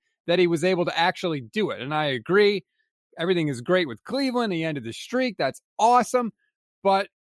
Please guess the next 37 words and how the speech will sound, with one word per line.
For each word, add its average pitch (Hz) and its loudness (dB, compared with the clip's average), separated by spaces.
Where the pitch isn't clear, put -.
that's 208 -2
all 226 2
done 180 0
now. 107 -10
If 180 -2
he 240 -2
loses 214 -2
this 160 -4
week, 156 -2
none 175 0
of 202 0
that 175 2
changes. - -10
So 175 -2
I 196 4
don't 262 -2
know 254 2
if 226 0
I 202 4
can 180 -4
go 220 4
with 190 2
Baker 120 -6
because 175 -2
the 180 -2
guy 202 4
that 185 0
I 226 4
have 214 0
to 156 -8
go 143 0
with 131 -2
plays 202 0
in 185 -4
the 165 -4
same 180 -4
division, 131 -2